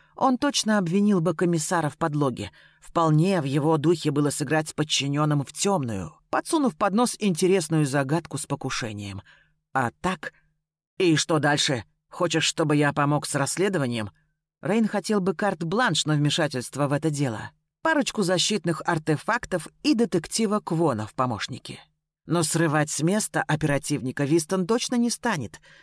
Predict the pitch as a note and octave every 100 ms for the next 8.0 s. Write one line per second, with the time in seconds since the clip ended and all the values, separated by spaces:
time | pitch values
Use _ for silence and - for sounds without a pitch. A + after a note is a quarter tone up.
0 | _ - D#3+ - D3+ C#3+ C3+ - A3+ -
1 | A3 G#3 A3 G#3+ G#3 G3+ G3 - E3 C3+
2 | D#3 D#3 D3 C#3 - _ _ _ B2 A#2+
3 | - _ _ _ _ _ _ - G3 -
4 | C4+ A3 G#3 G3+ E3+ D#3+ D#3+ E3 D#3 E3+
5 | C#3+ C#3+ D3 A3+ - _ _ _ - F#3
6 | D#3 D#3 F#3 F3+ C3+ C3 G2+ - - B2+
7 | - _ _ _ - D#3 D#3 D#3 B2